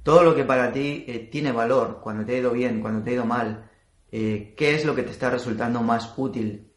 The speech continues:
Y como digo, lo puedes complementar con capturas de pantalla, con esquemas, con dibujos,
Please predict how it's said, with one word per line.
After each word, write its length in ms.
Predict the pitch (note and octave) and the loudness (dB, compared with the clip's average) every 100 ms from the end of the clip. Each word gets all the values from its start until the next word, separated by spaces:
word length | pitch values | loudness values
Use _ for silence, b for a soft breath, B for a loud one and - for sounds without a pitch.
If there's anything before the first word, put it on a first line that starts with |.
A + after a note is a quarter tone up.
| - | -18
Y 100 | A2 | -8
como 200 | B2 C3+ | -4 -2
digo, 180 | B2+ | 0
lo 140 | B2+ G#2 | 0 0
puedes 220 | A#2+ A#2 | -2 -4
complementar 840 | - G#2+ A2+ G#2 G#2+ A2+ A#2 b b b b b _ | -4 -4 -2 -4 -2 -4 -6 b b b b b _
con 300 | A#2 B2+ B2+ | 0 0 0
capturas 440 | G#2+ G#2+ B2 A2 | -4 -6 -4 -2
de 80 | G#2+ | -4
pantalla, 540 | G2+ G#2+ A2+ D3 C#3+ | -4 -2 0 0 0
con 140 | A#2 A2+ | -2 -4
esquemas, 420 | A2 C3+ C3 B2+ | -4 -2 0 -2
con 160 | - G#2+ | -4 -4
dibujos, 600 | A2 C3+ C#3 C3+ - | -2 -2 -4 -6 -10